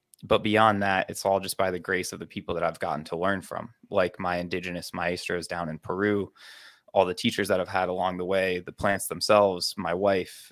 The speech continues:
uh, my jujitsu instructors, my training partners, all these people. At the end of the day, like, I take credit for very little of this, like I said, beyond my commitment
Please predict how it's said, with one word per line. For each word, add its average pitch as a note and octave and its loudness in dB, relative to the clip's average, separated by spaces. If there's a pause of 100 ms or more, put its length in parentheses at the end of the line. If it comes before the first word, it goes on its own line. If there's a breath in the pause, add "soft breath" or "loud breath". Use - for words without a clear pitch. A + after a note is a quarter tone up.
uh, G1+ -2 (180)
my F#2 -6
jujitsu F#2+ -2
instructors, E2+ -4
my F2 -8
training G#2+ 2
partners, F2+ -2
all G2+ 4
these F#2+ -6
people. - -8 (960 soft breath)
At G2+ 4
the A2+ 6
end A#2 8
of G2 2
the F#2+ -2
day, G2 2
like, E2 -2
I F#2 0
take - -6
credit F#2+ -2
for - -6
very F#2+ 0
little G2 0
of F2+ -6
this, F2+ -6
like F#2+ -2
I E2 -2
said, F2+ -4
beyond F#2 -4
my F2+ -6
commitment F#2 -8